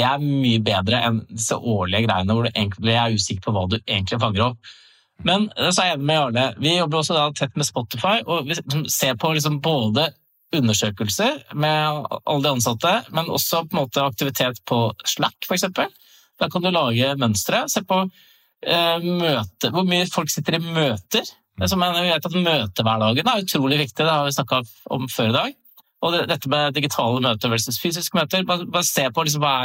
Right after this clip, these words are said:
er, hva er greia rundt det. Det kan du finne ut av. Aksesskort,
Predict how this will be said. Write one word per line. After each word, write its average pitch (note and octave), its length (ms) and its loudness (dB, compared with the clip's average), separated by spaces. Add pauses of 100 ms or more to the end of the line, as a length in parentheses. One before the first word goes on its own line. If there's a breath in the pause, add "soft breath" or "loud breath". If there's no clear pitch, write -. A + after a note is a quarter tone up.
er, C#3 60 -8 (400 loud breath)
hva C#3+ 120 2
er D#3 60 -2
greia C3 400 0
rundt C#3+ 180 0
det. F3 480 -2
Det D#3+ 140 -2
kan D#3+ 160 -2
du D#3+ 80 2 (320)
finne C3 240 -2
ut C3+ 80 -2
av. C4+ 160 0 (160)
Aksesskort, - 640 -2